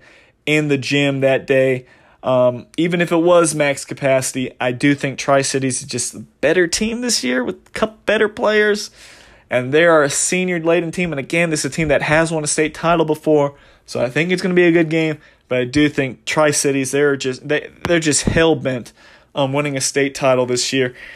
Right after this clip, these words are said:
And I have them winning the, what? I got them winning the state championship. So that means I have to have them beating Saint Pius in what should be a very entertaining, very good game.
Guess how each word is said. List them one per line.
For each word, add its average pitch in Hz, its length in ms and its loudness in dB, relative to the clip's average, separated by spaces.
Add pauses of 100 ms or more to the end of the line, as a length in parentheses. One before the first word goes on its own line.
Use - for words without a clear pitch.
(140)
And 120 380 -2 (340)
I 135 200 4
have 131 380 2
them 127 380 2
winning 127 600 -2
the, 120 400 -2 (720)
what? - 240 -2 (240)
I 165 80 -4
got 208 100 2
them 220 120 0
winning 233 180 2
the 214 40 2
state 233 280 2
championship. 208 580 0
So - 80 -4
that 151 160 4
means 156 180 -2
I 135 120 4
have 151 320 0
to 127 100 -6
have 120 220 0
them 113 180 -12
beating 127 300 -4
Saint 123 260 -6
Pius 117 340 -2
in 110 280 -10
what 139 180 2
should 143 180 -2
be 123 140 -2
a 117 60 -2
very 135 420 2
entertaining, 127 460 -6
very 120 260 -2
good 107 240 -6
game. 95 300 -10